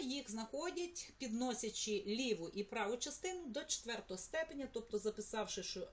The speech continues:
х мінус два дорівнює а плюс три до четвертого степеня. В даному випадку, коли ми знайдемо х, а це буде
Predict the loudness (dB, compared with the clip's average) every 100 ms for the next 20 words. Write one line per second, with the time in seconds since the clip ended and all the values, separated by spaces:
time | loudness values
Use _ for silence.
0 | -6 -6 -6 -4 -2 -4 -2 -2 0 0
1 | -2 -2 -4 -8 -10 -18 -18 -18 -4 2
2 | 2 2 -2 0 -2 4 4 4 0 0
3 | 0 2 2 2 -4 -4 2 2 2 -2
4 | -8 -10 -14 -18 -18 -18 -6 4 6 8
5 | 6 6 6 4 4 2 4 4 4 4
6 | 4 4 4 2 2 0 0 0 -2 -6
7 | -4 0 2 4 2 4 2